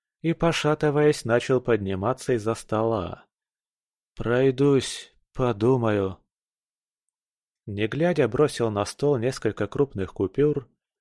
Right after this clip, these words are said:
и, не торопясь, направился к выходу, грустно плечи опустив.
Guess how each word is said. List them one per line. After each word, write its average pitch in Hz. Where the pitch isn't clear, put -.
и, 170
не 135
торопясь, 104
направился 101
к -
выходу, 92
грустно 110
плечи 104
опустив. -